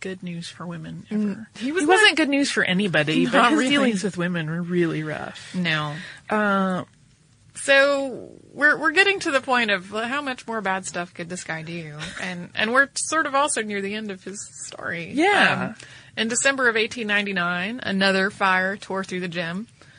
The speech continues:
Speaker 2: Uh, and this time he did not rebuild it. I actually, there's a part of me that just takes this sort of schadenfreude gleefulness about this particular fire. Um, because it's a fire that started in,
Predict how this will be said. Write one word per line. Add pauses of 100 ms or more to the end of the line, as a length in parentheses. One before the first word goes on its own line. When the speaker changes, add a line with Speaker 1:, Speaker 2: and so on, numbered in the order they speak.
(280)
Speaker 2:
Uh, (220)
and
this
time
he
did
not
rebuild
it. (440)
I
actually, (300)
there's
a
part
of
me
that
just
takes
this (460)
sort
of (220)
schadenfreude (440)
gleefulness
about
this
particular
fire. (560)
Um, (240)
because
it's
a
fire
that
started
in,